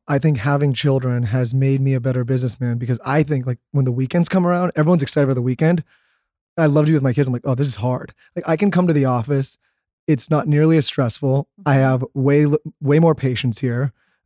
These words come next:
Speaker 1: Having children, when you see, you know, if your ch-, child's sick or something going wrong, that level of stress is way different than, like, something goes wrong in the business
Speaker 2: Mm-hmm.
Speaker 1: compared to a child getting sick.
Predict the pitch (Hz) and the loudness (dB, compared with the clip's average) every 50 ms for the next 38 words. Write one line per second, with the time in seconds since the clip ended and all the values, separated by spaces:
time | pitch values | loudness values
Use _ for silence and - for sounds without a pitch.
0 | _ - 131 135 156 165 165 165 143 - 156 147 151 143 147 139 139 139 135 135 | _ -2 2 4 4 4 4 2 2 2 2 2 4 4 2 2 2 0 0 0
1 | 123 - - 156 143 143 160 143 127 127 120 127 120 107 - _ - - 139 127 | -2 -2 0 0 0 2 0 -2 -4 -4 -4 -6 -6 -8 -10 _ -4 -2 -2 -2
2 | 123 117 - - - 151 139 - 131 117 143 135 131 135 131 127 123 127 123 127 | -2 -2 -4 -2 0 0 0 0 -2 -2 0 0 0 0 0 0 0 0 0 0
3 | 135 143 - 139 143 147 - 170 160 156 147 151 151 127 113 - - 151 139 135 | 0 -2 0 0 0 0 2 2 2 2 4 2 2 0 -2 -2 0 0 0 0
4 | - - 147 127 117 123 120 143 147 147 131 143 123 131 120 120 127 - 143 131 | -2 -2 -6 -6 -4 -2 0 2 2 2 2 0 -2 -2 -2 -2 -2 -4 -6 -6
5 | _ _ _ _ _ - 190 208 220 190 180 156 131 151 156 160 151 139 131 117 | _ _ _ _ _ -4 0 2 2 4 4 4 4 4 4 4 2 0 0 0
6 | 131 131 120 147 160 175 - - 214 208 208 208 208 208 156 123 135 135 131 127 | -2 -2 0 0 0 -2 -2 -6 -10 -6 -6 -6 -2 -2 -2 0 0 0 0 0
7 | 120 - 135 127 127 131 147 147 151 135 - 175 170 | 0 0 -2 -2 -2 -2 0 0 -2 -2 -2 -4 -4